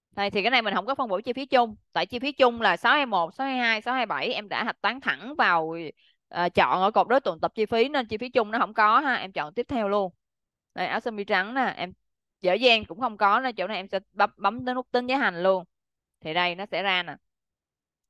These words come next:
Ví dụ như hồi nãy là nguyên liệu trực tiếp là bảy triệu sáu nè,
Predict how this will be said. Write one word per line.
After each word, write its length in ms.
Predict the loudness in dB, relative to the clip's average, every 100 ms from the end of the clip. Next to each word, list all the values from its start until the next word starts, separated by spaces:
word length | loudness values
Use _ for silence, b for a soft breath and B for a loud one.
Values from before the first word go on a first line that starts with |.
| _ _ _ _ _
Ví 100 | -4
dụ 160 | -2 -2
như 280 | 0 2
hồi 160 | 4 2
nãy 280 | 2 0 2
là 120 | 0
nguyên 200 | -2 -8
liệu 80 | -8
trực 160 | -4
tiếp 220 | 2 2 4
là 200 | 2 2
bảy 280 | 0 -2 -2
triệu 280 | -4 -4 -4
sáu 360 | 2 4 4
nè, 260 | 2 0 0